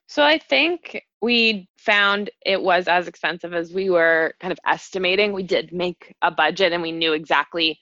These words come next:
what we thought condo fees would be. Um,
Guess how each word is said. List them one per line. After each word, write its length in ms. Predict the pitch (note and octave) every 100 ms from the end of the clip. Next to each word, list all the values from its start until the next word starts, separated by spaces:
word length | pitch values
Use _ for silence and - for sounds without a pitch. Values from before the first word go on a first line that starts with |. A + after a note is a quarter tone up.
| _
what 160 | - C#4
we 100 | D#4
thought 320 | - A#3 G#3+
condo 340 | - G3 G3 F#3+
fees 280 | G3 F#3+ F#3
would 240 | F3+ D#3+
be. 480 | F3 E3+ E3 E3+ D#3+
Um, 100 | C#3+